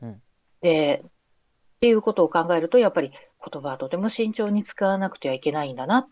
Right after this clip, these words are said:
Speaker 2: て、
Speaker 1: うん。
Speaker 2: うん、いうことをすごく感じます。はい。
Speaker 1: これは、あの、人を傷つけるっていうのはまず、も、もちろんそうで、言葉は相手に伝えるために発するので、
Speaker 2: うん。
Speaker 1: 必ず相手があっ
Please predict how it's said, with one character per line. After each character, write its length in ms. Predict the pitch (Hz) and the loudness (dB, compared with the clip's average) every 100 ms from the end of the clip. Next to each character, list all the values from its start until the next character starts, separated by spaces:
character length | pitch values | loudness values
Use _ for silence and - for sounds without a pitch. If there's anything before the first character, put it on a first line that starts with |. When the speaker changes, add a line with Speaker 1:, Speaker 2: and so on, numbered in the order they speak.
| _ | _
Speaker 2:
て、 220 | - - - - | -8 -8 -10 -16
Speaker 1:
う 40 | |
ん。 180 | 113 101 _ _ _ _ _ _ _ _ _ _ _ - | -16 -16 _ _ _ _ _ _ _ _ _ _ _ -12
Speaker 2:
う 60 | 151 | -12
ん、 280 | 143 135 - | -10 -14 -4
い 100 | 180 | -2
う 80 | 175 | 4
こ 140 | 175 | 2
と 120 | 147 | 2
を 60 | 131 | -2
す 140 | - | 0
ご 100 | 156 | 0
く 80 | 160 | 0
感 260 | - 139 143 | -2 -4 -4
じ 100 | 135 | -8
ま 120 | 131 | -10
す。 220 | - - _ _ - | -12 -16 _ _ -4
は 160 | 160 | -2
い。 140 | 143 - _ | -2 -6 _
Speaker 1:
こ 120 | - 180 | -8 -6
れ 40 | |
は、 120 | 180 | -6
あ 40 | 165 | -8
の、 120 | 160 | -12
人 220 | - 233 | -6 -6
を 60 | 214 | -6
傷 240 | 196 196 | -10 -12
つ 140 | - | -8
け 100 | 226 | -6
る 60 | 180 | -6
っ 60 | 139 | -6
て 120 | 131 | -10
い 40 | |
う 20 | |
の 100 | 117 | -10
は 60 | 104 | -12
ま 160 | 101 95 | -14 -16
ず、 100 | 110 113 - | -20 -20 -14
も、 160 | 113 - 131 | -14 -14 -14
も 100 | 117 | -12
ち 100 | 117 | -12
ろ 80 | |
ん 80 | 92 | -14
そ 260 | - 107 90 | -14 -16 -14
う 20 | |
で、 280 | 104 98 - _ - | -14 -16 -18 _ -12
言 180 | 135 139 | -8 -6
葉 80 | |
は 100 | 113 | -6
相 160 | 110 160 | -6 -8
手 160 | 135 123 | -8 -10
に 260 | 104 98 - _ - | -14 -16 -20 _ -18
伝 140 | - 117 | -10 -10
え 20 | |
る 60 | 110 | -10
た 100 | 120 | -12
め 80 | |
に 60 | 107 | -12
発 220 | 113 107 | -14 -16
す 60 | - | -16
る 100 | 107 | -16
の 80 | 101 | -12
で、 80 | 131 127 | -12 -12
Speaker 2:
う 40 | |
ん。 40 | 135 | -12
Speaker 1:
必 100 | 139 | -12
ず 60 | |
相 200 | 131 123 | -10 -12
手 100 | 127 | -12
が 120 | 104 | -14
あ 40 | |
っ 40 | 95 | -16